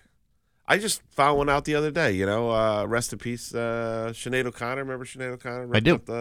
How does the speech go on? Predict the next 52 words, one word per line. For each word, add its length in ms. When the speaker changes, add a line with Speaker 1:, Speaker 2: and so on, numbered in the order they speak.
Speaker 1:
the 20
picture 200
of 40
the 60
Pope. 300
Do 80
you 40
know 120
that 180
song, 300
Nothing 260
Compares 440
to 100
You? 380
She 180
didn't 160
write 240
that. 300
Speaker 2:
It's 100
Prince. 400
Speaker 1:
Yeah. 180
You 120
know, 60
see, 260
you 100
know 160
all 140
this. 120
I 60
forget 320
that 80
Speaker 2:
Yeah. 120
Speaker 1:
you're 120
a 40
music 280
guy. 160
Speaker 2:
Yeah. 180
Speaker 1:
I 60
found 280
that 100
out 100
when 100
I 60
was 140
reading 220
the 100
article, 340
and 100
I 40
was 120
like, 160
"What?" 340